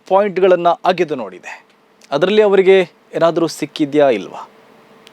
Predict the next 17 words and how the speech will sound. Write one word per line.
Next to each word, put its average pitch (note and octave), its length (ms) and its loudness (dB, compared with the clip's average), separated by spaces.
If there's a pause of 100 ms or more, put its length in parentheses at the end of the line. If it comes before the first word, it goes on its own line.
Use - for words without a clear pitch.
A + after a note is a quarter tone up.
ಈ D3 60 -2
ಬಗ್ಗೆ E3 320 2
ಎಸ್ D#3 240 0
ಐ D#3 60 0
ಟಿ D3 120 -2
ಅಧಿಕಾರಿಗಳು C3+ 720 2 (840)
ಏನನ್ನೂ D3 420 -2
ಬಾಯ್ಬಿಟ್ಟು A#2+ 600 -4
ಹೇಳ್ತಿಲ್ಲ G#2 440 -10
ಯಾಕೆ? - 480 -12 (1080)
ಧರ್ಮಸ್ಥಳ C#4+ 580 2
ಪ್ರಕರಣಕ್ಕೆ A#3 600 -4
ಸಂಬಂಧಿಸಿ F3 640 -4
ವಿಶೇಷ F#3+ 440 0
ತನಿಖಾ G3+ 460 0
ತಂಡ C#3+ 280 -2 (800)
ಅಧಿಕೃತವಾಗಿ A#3 1000 0